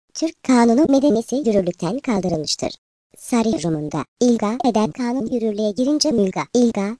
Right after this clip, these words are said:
kanun yürürlükten kalkar. B. Zım, zım bir ilga, üstü örtülü kaldırma, abrogation, reptal by implication. Mevcut bir kanunun geçmine son vermek konusunda kanun koyucunun açıkça akmayan iradesinden kaynaklanan ilgadır.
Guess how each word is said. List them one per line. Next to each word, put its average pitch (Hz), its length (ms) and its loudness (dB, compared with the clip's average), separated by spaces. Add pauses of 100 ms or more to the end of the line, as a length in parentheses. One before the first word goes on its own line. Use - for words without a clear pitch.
kanun 196 360 -2
yürürlükten 190 520 -2
kalkar. 151 520 -8 (360)
B. 214 420 0
Zım, 240 340 0
zım 240 280 0
bir 233 180 -4
ilga, 233 280 -2 (100)
üstü 254 220 -6
örtülü 208 400 -6
kaldırma, 175 560 -6 (160)
abrogation, 247 760 0 (180)
reptal 311 420 0
by 233 260 -2
implication. 220 560 -2 (480)
Mevcut 285 400 2
bir 233 200 -2
kanunun 277 500 2
geçmine 226 400 0
son 202 260 -4
vermek 156 400 -6
konusunda 247 500 0
kanun 208 420 -2
koyucunun 277 500 -2
açıkça - 380 -4
akmayan 170 580 -4
iradesinden 220 720 -2
kaynaklanan 185 640 -2
ilgadır. 190 600 -4